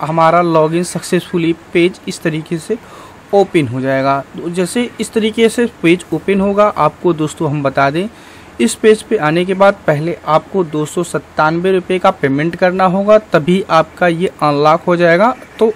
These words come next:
इसका आप आसानी से बहुत सारे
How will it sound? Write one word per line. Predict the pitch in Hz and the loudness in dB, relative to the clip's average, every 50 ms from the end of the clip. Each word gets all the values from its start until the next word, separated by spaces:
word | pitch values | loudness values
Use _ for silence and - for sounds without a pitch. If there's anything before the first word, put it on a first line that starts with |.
| - - | -4 -8
इसका | 160 - - - 202 208 | -10 -6 0 2 4 4
आप | - - 143 156 165 - - | 4 2 2 0 0 0 -2
आसानी | 151 147 - - 151 147 151 160 | -2 -2 -2 0 -2 -2 -2 -2
से | 156 - - 233 233 - - - | -4 -2 -4 -4 -4 -4 -4 -2
बहुत | 156 127 143 156 160 | 0 2 2 0 0
सारे | - - 156 147 147 165 | 2 2 2 2 2 0